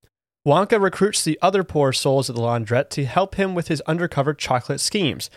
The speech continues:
and soon he raises enough money to buy a storefront and sell chocolate legally. But Scrubbit and Bleacher sabotage the store, and the whole thing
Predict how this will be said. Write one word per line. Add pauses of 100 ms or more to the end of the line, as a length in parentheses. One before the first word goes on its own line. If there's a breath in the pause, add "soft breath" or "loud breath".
(220 loud breath)
and
soon
he
raises
enough
money
to
buy
a
storefront
and
sell
chocolate
legally. (380 soft breath)
But
Scrubbit
and
Bleacher
sabotage
the
store,
and
the
whole
thing